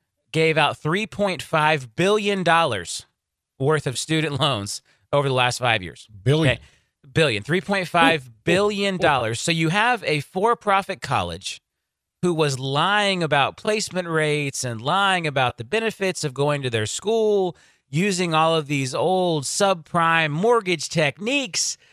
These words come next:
Speaker 1: You know, all these guys who honed their skills, taking advantage of people with toxic mortgages, all went to work selling now student loans at for-profit colleges, and they racked up three and a half billion dollars, okay?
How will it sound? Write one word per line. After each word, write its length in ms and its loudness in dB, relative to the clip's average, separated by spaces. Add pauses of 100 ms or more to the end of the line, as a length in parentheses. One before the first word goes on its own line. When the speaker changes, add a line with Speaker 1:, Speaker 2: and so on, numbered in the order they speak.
(180)
Speaker 1:
You 120 -2
know, 180 2
all 160 2
these 200 -2
guys 420 2
who 160 -2
honed 320 0
their 180 2
skills, 580 -2
taking 380 -2
advantage 420 -2
of 100 -4
people 460 0 (200)
with 180 -2
toxic 520 0
mortgages, 760 0 (280)
all 200 4
went 180 -2
to 80 0
work 440 -2 (300)
selling 460 2
now 160 2
student 400 -2
loans 320 0
at 100 -4
for-profit 580 -2
colleges, 600 0 (300)
and 160 2
they 140 4
racked 340 0
up 180 0
three 480 -2
and 120 0
a 40 0
half 340 -2 (120)
billion 540 0
dollars, 640 0 (180)
okay? 240 -4